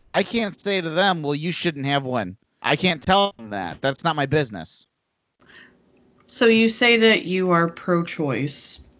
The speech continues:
Speaker 2: you know,
Speaker 1: Yes.
Speaker 2: but if it came down to it and Missus Rocco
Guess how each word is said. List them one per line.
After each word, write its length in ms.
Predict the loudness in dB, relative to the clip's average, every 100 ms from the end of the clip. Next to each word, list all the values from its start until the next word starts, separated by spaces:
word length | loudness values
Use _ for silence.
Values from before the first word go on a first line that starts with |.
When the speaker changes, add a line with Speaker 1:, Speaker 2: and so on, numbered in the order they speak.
| -4
Speaker 2:
you 120 | 0 0
know, 300 | 0 -2 -4
Speaker 1:
Yes. 160 | 0 4 6 4 0
Speaker 2:
but 0 | _ _ _ 2
if 400 | 2 2 -4 -4
it 260 | -4 -4 -8
came 380 | -2 2 2 2
down 340 | 2 2 0
to 300 | -2 -2 2
it 300 | 0 0 0
and 600 | 2 4 4 4 2 0 -6 -20 -20 -20 -20 -4
Missus 800 | 2 2 4 0 0 -2 -4 -8 _ -6
Rocco 720 | 0 2 0 -2 -2 -2 -4